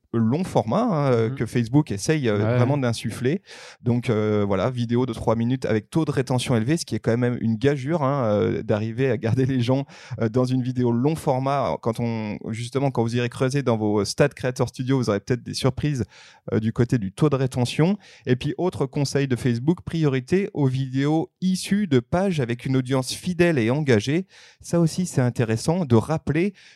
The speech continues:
Speaker 1: que la vidéo en soi, euh, c'est pas une finalité. Elle faut qu'elle s'incorpore dans un plan social média qui engage les audiences. Et si votre page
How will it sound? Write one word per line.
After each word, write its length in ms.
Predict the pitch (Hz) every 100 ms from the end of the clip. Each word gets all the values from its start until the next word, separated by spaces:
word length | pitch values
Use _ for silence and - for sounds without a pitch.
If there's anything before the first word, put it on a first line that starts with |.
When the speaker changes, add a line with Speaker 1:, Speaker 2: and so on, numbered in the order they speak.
| _
Speaker 1:
que 200 | 131 120
la 160 | 117 147
vidéo 420 | 151 147 147 143
en 140 | 104 117
soi, 420 | - 151 202 -
euh, 120 | 120 113
c'est 180 | - 113
pas 140 | 170
une 100 | 185
finalité. 640 | 143 156 151 127 117 170 202
Elle 160 | 127
faut 140 | - 165
qu'elle 160 | 131 107
s'incorpore 720 | - 190 160 - - 160 160
dans 400 | 113 165 185 143
un 60 |
plan 300 | 120 - 151
social 360 | 143 127 - 123
média 400 | 113 104 120 175 - - - -
qui 220 | - 202 -
engage 520 | 127 123 151 185 147
les 220 | 147 135
audiences. 440 | 120 110 151 - - - -
Et 80 | -
si 220 | 120 -
votre 320 | 165 131 - 110
page 400 | - 175 139